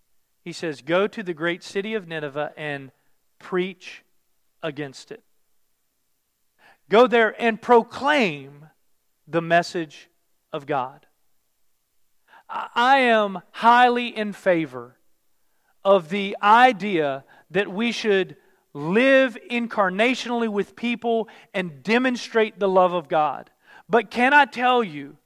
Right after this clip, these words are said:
that we have to be people who will get the message of God from our hearts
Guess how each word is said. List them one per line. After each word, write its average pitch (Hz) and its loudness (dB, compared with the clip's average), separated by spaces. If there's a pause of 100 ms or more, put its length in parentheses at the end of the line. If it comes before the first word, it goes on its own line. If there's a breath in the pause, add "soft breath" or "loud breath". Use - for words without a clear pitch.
(680 soft breath)
that 240 4 (300)
we 175 -2 (420)
have 277 4
to 269 -4
be 226 -4
people 185 -4 (320 soft breath)
who 247 2
will 240 0
get 208 -6
the 208 2
message 247 0
of 214 -6
God 160 2 (460)
from 240 4
our 220 8
hearts 294 4